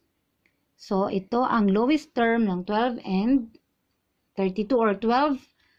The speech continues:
over thirty-two. Now, papakita ko din ang sample kung ginamit natin ang prime factorization sa paghahanap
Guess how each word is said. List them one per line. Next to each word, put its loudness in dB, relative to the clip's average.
over 0
thirty-two. 0
Now, 0
papakita 0
ko 2
din 2
ang 0
sample 0
kung -4
ginamit 0
natin 0
ang -2
prime 2
factorization 0
sa -10
paghahanap 2